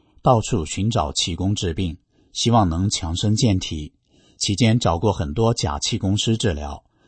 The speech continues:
那时就是有病乱投医，寺庙也去了不少。一九九四年，我们终于遇到了法轮大法。太太有幸参加了师父在广州举办的讲法学习班。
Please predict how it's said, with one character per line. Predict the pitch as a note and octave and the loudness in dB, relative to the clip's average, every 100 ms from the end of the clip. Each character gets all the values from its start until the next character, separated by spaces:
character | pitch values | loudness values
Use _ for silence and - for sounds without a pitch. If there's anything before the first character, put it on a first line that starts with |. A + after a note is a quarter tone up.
| _ | _
那 | - G#2+ | 2 4
时 | G2 F2 F#2 | 4 0 -2
就 | F2+ B2+ | 0 0
是 | A2 G#2 | 2 0
有 | F#2+ C#2+ | 0 -4
病 | D2 B2 F2+ | 0 0 2
乱 | F#2+ F2 | 2 0
投 | D2+ E2+ D#2 | 0 -8 -6
医， | E2+ G#2 - _ _ | -4 -4 -8 _ _
寺 | - A#2+ | -4 2
庙 | C3+ A#2+ | 4 4
也 | E2+ C#2+ | 2 -4
去 | - - | -4 -4
了 | E2+ | -2
不 | D#2+ F2+ | -2 -2
少。 | - D2 - _ _ _ _ _ _ _ _ | -2 -4 -6 _ _ _ _ _ _ _ _
一 | - A#2 | 0 4
九 | B2+ | 6
九 | A2 D#2+ | 4 2
四 | - A2+ | 0 0
年， | E2+ D2 D2 _ _ | 0 -4 -10 _ _
我 | G2 | 0
们 | F#2 G2 | 2 2
终 | D#3 D3+ | 4 4
于 | F#2+ F2 - | 4 0 -2
遇 | C#3+ A2 | -2 0
到 | A#2+ G2 | 2 0
了 | D#2 C#2 | -2 -2
法 | F2+ | -2
轮 | D#2 C#2+ | -2 -2
大 | D#2+ F#2 | 0 0
法。 | - D#2 D2 _ _ _ _ _ | 0 -6 -6 _ _ _ _ _
太 | - A2+ | 2 2
太 | G#2 G2 | 4 2
有 | E2+ - | 0 0
幸 | A#2+ | 0
参 | F#2+ G#2+ | 0 0
加 | G#2+ G#2 | 4 4
了 | F2 | 2
师 | - A#2+ | -2 -4
父 | A2+ F#2 | -2 -4
在 | E2+ G2 | -2 -2
广 | G2+ D#2 D2+ | -2 -4 -2
州 | A2+ B2 | 0 0
举 | - D2+ | 0 -2
办 | G2+ | 0
的 | F2 | -2
讲 | D2+ E2 F#2+ | -2 -4 -4
法 | F2+ C#2+ | -4 -6
学 | - D#2+ | -6 -8
习 | D#2+ | -8
班。 | - F2+ F#2 | -4 -2 -4